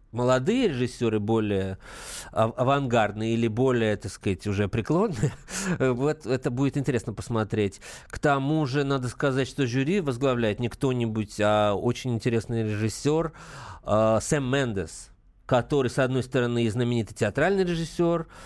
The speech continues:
британский, и потом делал потрясающие картины, типа «Красота по-американски», и вот ещё был прекрас-, «Дорога»,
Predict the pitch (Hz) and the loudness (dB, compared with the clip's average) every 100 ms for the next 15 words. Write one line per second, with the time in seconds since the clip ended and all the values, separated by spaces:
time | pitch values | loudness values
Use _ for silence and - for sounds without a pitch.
0 | - - 117 147 131 147 139 127 - 120 | -18 -10 -4 -2 0 2 0 -4 -4 -2
1 | 113 123 131 117 120 107 110 113 - 113 | 0 0 0 2 0 0 -2 -2 2 2
2 | 107 - 110 110 107 - 113 104 - 101 | 0 -2 -2 -2 -2 -4 -2 -2 -4 -2
3 | 110 104 104 - 107 107 113 - 101 104 | 2 2 2 0 -4 -2 -4 -2 -2 -2
4 | 101 98 156 170 165 - 156 151 151 143 | -2 0 2 0 -4 -2 0 2 0 -4
5 | - - 139 - 117 113 107 - 117 110 | -14 -16 -16 -4 -2 0 0 0 0 0
6 | 113 - 123 - 120 131 143 131 131 127 | -2 -2 -2 -2 0 2 2 2 2 4
7 | 120 113 | 4 0